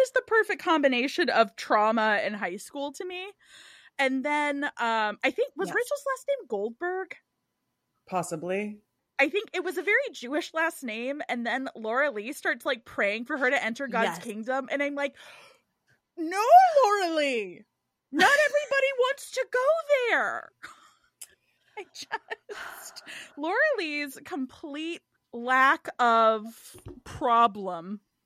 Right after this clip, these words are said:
Speaker 1: with just forcing her faith on everybody just really rubs me the wrong way. <laughs>
Speaker 3: As a recovered religious person, you are extra sensitive to that.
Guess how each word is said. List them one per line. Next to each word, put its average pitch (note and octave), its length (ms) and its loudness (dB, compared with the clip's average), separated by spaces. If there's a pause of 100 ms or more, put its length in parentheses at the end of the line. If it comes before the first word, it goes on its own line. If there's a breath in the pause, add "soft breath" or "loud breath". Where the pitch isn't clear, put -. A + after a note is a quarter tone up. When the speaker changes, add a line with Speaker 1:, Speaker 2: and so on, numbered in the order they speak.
(260)
Speaker 1:
with B3 300 0
just - 280 -12
forcing F4 640 -6
her D4 160 -4
faith A3+ 340 -6
on G#3+ 100 -6
everybody G3 460 -10
just A#3 200 -16
really A#3+ 300 -12
rubs A3 380 -10
me C4+ 80 -10
the A3+ 120 -10
wrong F#3+ 260 -12
way. - 240 -6 (100)
<laughs> - 120 -16
Speaker 3:
As A3+ 200 4
a C4 60 0
recovered A#3 480 0
religious G#3+ 420 0
person, D#3 680 -6 (200)
you G#3 220 2
are F#3 200 4
extra F#3+ 280 -4
sensitive A#3 400 -4
to E3+ 100 -14
that. - 200 -16